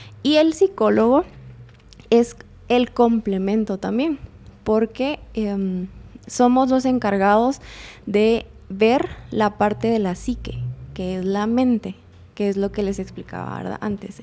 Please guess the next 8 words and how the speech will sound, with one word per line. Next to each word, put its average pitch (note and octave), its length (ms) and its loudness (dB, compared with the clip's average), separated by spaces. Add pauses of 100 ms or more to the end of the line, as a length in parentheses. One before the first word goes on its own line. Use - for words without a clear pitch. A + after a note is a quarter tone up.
que G#3+ 200 0
es A3 140 -4 (1200)
abarcar G3+ 560 2
emociones, G3 960 -2 (340)
eh, F#3+ 340 -6 (240)
abarcamos G#3+ 680 0 (260)
trastornos, G#3+ 880 0 (400)
pero B3 340 2